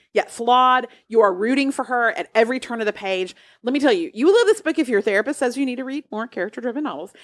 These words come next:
You'll love this book if you've ever dated in the modern age. If you've ever struggled with depression, that's also a content warning.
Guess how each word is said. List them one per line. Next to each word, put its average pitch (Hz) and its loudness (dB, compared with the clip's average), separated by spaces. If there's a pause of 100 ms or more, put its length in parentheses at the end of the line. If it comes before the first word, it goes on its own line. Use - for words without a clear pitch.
(160)
You'll 226 6
love 240 4
this 294 0
book 285 2
if 277 -6
you've 220 -4
ever 208 2
dated 233 4
in 240 0
the 208 2
modern 202 2
age. 175 -6 (160)
If 220 4
you've 196 -12
ever 214 4
struggled 220 0
with 233 2
depression, 247 -4
that's 185 -6
also 180 -4
a 233 -2
content 175 -10
warning. 151 -14